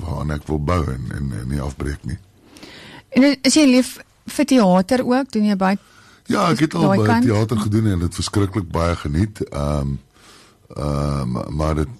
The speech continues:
Speaker 1: jy weet, die regte ding moet kom, die regte
Speaker 2: Mm.
Speaker 1: mense moet kom, ehm, en, en, eh, soos ek sê, ra-, mense raak,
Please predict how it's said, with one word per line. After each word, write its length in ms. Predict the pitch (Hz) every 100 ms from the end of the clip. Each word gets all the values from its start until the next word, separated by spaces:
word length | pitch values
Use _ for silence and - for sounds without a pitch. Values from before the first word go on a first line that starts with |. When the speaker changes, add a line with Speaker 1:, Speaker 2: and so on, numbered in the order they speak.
| - -
Speaker 1:
jy 100 | 76
weet, 140 | 76
die 140 | 78 76
regte 320 | 78 82 87
ding 140 | 73
moet 140 | 73 71
kom, 180 | - 76
die 80 | 69
regte 280 | 67 - 78
Speaker 2:
Mm. 120 | 71
Speaker 1:
mense 220 | 67 65
moet 140 | 78 78
kom, 300 | - 73 73
ehm, 300 | - 65 67 65 _ _ - - - _ _
en, 400 | - 76 76 76 -
en, 300 | 76 73 71
eh, 300 | 73 73 65 - _ _ _ _ _ _ _ _ - - - 78
soos 220 | - 95
ek 100 | 107
sê, 200 | - 117
ra-, 180 | 101 82
mense 280 | 98 104 104
raak, 140 | 104